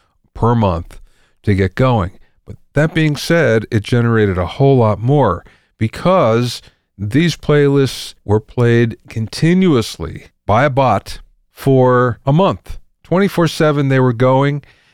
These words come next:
and randomly selecting a song on the playlist, playing for thirty seconds and then skipping and moving on.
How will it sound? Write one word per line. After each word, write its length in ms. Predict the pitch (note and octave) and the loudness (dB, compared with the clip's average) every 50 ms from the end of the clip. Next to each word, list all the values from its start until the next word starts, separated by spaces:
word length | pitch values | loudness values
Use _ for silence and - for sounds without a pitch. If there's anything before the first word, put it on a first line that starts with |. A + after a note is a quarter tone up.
| _ _ _ _ - | _ _ _ _ -2
and 420 | C3 C3 C3+ C3 C3 C3 B2+ - - | 0 0 2 2 0 0 -2 -6 -6
randomly 960 | - A2+ B2+ C#3 D#3+ F#3+ G#3 G3+ G3 F3+ D#3+ D3 D3 C#3+ C#3+ C#3+ C#3+ C#3+ - _ | -2 0 0 2 2 2 2 2 2 2 2 2 2 4 4 2 2 0 -2 _
selecting 880 | - - - B2+ A#2 A#2+ C3 C3 - _ - C3+ B2+ B2 B2 B2 A2+ - - - _ _ - | -6 -4 -2 0 0 0 0 -2 -2 _ -2 -2 0 0 0 -2 -2 -6 -10 -18 _ _ -4
a 120 | - A#2+ | -2 -2
song 560 | A#2 - - - C3+ A#2+ A2+ A2 A2 A2 A2+ G#2 | -2 -2 -4 -2 -2 0 0 0 0 -2 -2 -2
on 180 | A2 G#2 G#2+ | -2 -2 0
the 80 | A2 G#2 | -2 -2
playlist, 680 | - - - E3 E3 E3 D3 G#2+ G2+ G#2+ - - - - - _ _ _ | -4 -4 -2 0 0 2 2 2 2 0 -2 -4 -10 -20 -20 _ _ _
playing 240 | - C#3 D#3+ F3+ D#3+ | -4 -2 0 0 -2
for 120 | - C#3 | -4 -4
thirty 300 | - C#3 B2 B2 A#2 A2+ | -2 0 0 2 0 -2
seconds 480 | - - A#2+ A2 - - A#2 G#2+ - G2+ | -2 -2 -2 -2 -2 -2 -4 -4 -2 -2
and 120 | G2 G2 | -2 0
then 140 | G#2 G#2+ G#2 | 0 0 -2
skipping 480 | - - - A#2 G#2+ - G2+ G2 F#2+ | -4 -4 -2 -2 -2 -2 -2 -2 -2
and 80 | F#2 F2+ | -2 -2
moving 380 | F2 F2 F2+ F2 F#2 F#2+ F#2+ A2 | -2 -2 -2 -2 -2 -2 0 0
on. 360 | B2 A#2+ G2+ F2 D#2+ D2+ | 0 0 0 0 -2 -4